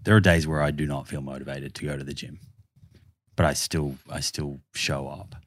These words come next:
Um, and it comes back to the structure and, and it kind of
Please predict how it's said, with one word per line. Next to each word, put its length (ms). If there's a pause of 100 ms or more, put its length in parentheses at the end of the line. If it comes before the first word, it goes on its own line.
(460)
Um, 380
and 100
it 80
comes 280
back 480 (300)
to 380 (680)
the 120
structure 600
and, 300
and 360
it 120
kind 260
of 100